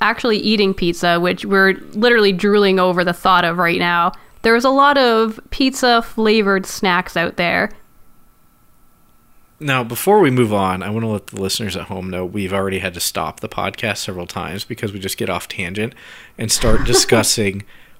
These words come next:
Speaker 2: all the different kinds of pizza we're going to be eating later today.
Speaker 1: We're just gonna eat all the pizza.
Speaker 2: Yeah, I'm going to a buffet because I just want every kind of pizza.
Speaker 1: You going to C C's? Get that three ninety-nine deal?
Speaker 2: Mister Gaddy's.
Speaker 1: Aw, yeah.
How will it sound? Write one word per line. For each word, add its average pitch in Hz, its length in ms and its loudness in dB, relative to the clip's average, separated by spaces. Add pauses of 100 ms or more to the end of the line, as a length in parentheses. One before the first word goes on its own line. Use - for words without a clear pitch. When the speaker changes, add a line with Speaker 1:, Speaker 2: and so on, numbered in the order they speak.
(140)
Speaker 2:
all 123 260 2
the 120 120 -4
different 110 440 -4
kinds 98 640 -6 (340)
of - 140 -10
pizza - 340 -6
we're 175 120 -8
going 185 240 -8
to - 40 -12
be 90 120 -10 (100)
eating 175 260 -14
later 156 400 -14
today. - 380 -6 (1300)
Speaker 1:
We're 214 140 2
just 311 180 -2
gonna 254 120 0
eat 233 160 2
all 202 160 2
the - 80 -2
pizza. 170 520 -2 (120)
Speaker 2:
Yeah, 101 380 -2
I'm 98 160 -6
going 120 220 0
to 104 80 0
a 95 40 -4
buffet 87 480 -6
because 90 220 -12
I - 60 -6
just - 180 -12
want 92 160 -10
every 87 220 -10
kind 85 180 -12
of 76 60 -14
pizza. - 340 -12 (920)
Speaker 1:
You 220 80 0
going 202 140 4
to 190 60 2
C 190 200 0
C's? 220 380 0
Get - 180 -2
that 175 120 -2
three 196 160 0
ninety-nine 190 460 2
deal? 214 280 2 (120)
Speaker 2:
Mister 117 260 -6
Gaddy's. 131 580 2 (600)
Speaker 1:
Aw, 160 140 0
yeah. 208 420 2